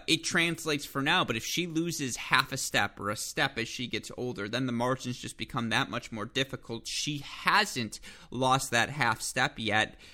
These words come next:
And she has that, again, grass court experience in a moment with, when few other players in the draw do. I think she advances out of this section. I think certainly she advances out of that top half of the draw. I think in the end,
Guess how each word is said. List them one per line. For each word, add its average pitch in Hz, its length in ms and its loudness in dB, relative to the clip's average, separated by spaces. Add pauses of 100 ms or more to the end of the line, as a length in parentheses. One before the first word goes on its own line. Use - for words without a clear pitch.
(320)
And 131 300 6
she 170 300 4
has 165 400 6
that, 147 160 6
again, 151 260 4
grass 113 380 2
court 143 240 -2
experience 127 520 -4
in 120 100 -2
a 113 60 -2
moment 113 280 -4
with, 107 140 -6 (120)
when 107 240 -6
few 147 340 0
other 139 200 0
players 120 440 0
in 117 220 0
the 107 80 0
draw 101 320 0
do. 110 500 0 (300)
I 160 160 8
think 175 180 4
she 160 460 0
advances 123 560 0
out 113 240 2
of 113 140 -4
this 113 200 -2
section. 107 380 -2
I 101 80 0
think 113 180 -6
certainly 113 380 -4
she - 160 -4
advances 107 420 -4
out 107 140 -2
of 107 80 -4
that 95 140 -2 (120)
top 117 220 4
half 113 420 2
of 113 180 0
the 101 80 -2
draw. 104 360 0
I 110 80 2
think - 360 -4
in 117 180 -2
the 110 180 2
end, 113 320 2